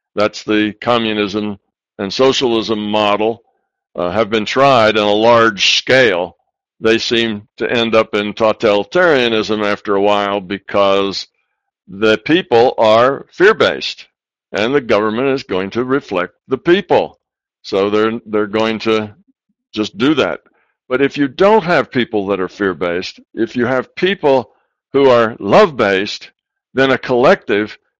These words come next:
is a wonderful place. What it looks like is that people care about each other.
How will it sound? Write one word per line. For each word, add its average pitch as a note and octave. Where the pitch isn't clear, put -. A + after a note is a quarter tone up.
is B2
a C#3
wonderful D3+
place. -
What C#3+
it B2+
looks C#3
like G2+
is G2+
that A2+
people F3+
care E3
about B2+
each C3+
other. D3+